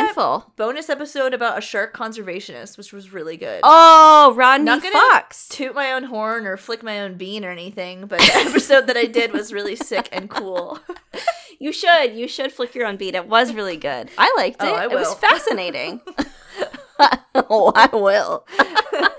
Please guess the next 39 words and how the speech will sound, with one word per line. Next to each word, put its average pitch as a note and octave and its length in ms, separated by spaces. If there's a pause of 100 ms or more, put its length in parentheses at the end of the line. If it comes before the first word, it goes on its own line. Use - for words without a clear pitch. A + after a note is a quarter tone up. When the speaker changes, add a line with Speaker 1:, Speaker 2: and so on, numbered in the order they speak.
(640)
Speaker 1:
Yeah, C#4+ 320
so C4+ 380
if A#3+ 140
you C4 80
guys B3+ 160
are B3+ 80
interested A#3 400
in F#3 80
learning G3 240
a F#3+ 60
little F#3+ 160
bit F#3+ 120
more F#3 180
about A#3+ 220
sharks, - 320
especially D4+ 420
this G4+ 140
really A3+ 300
cool G#3+ 400
motherfucking G#3 640
guy, F3+ 520
you A#3 120
should B3+ 120
join B3+ 160
us C4+ 140
at C4 100
patreon D4 460
dot C#4+ 160
com G3+ 340
slash - 320
keeper G#3+ 220
chat. F#3 360
You G3 60
can F#3+ 120
listen F#3 260
to G3+ 60
that - 260
bonus G#3 300
episode F3+ 400